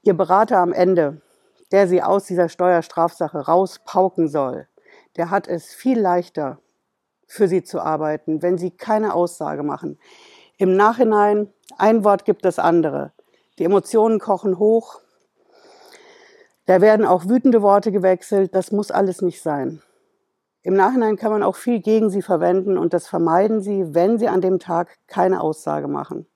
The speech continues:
Nochmal, das ist der Tag der Steuerfahndung. Sie können danach sich juristisch dagegen wehren, natürlich. Mit Ihrem Berater, mit Ihrem Steueranwalt,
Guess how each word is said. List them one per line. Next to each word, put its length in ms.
Nochmal, 540
das 160
ist 180
der 120
Tag 280
der 120
Steuerfahndung. 880
Sie 160
können 280
danach 640
sich 320
juristisch 540
dagegen 460
wehren, 420
natürlich. 760
Mit 160
Ihrem 160
Berater, 560
mit 160
Ihrem 180
Steueranwalt, 880